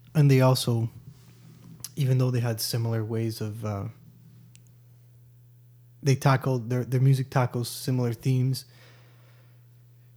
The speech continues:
There's a clash when you hear them. They're not the same.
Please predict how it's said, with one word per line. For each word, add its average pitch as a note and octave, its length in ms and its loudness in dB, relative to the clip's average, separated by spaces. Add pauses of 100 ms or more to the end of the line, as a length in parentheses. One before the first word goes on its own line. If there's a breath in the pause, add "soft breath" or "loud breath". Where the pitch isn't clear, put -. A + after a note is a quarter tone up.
(260)
There's B2 180 0
a A#2+ 60 0
clash A#2+ 400 -2
when B2 80 -2
you A#2+ 80 0
hear A#2 160 2
them. A2 220 -4
They're A2+ 80 -6
not A2+ 260 -6
the A#2 100 -10
same. A#2 440 -6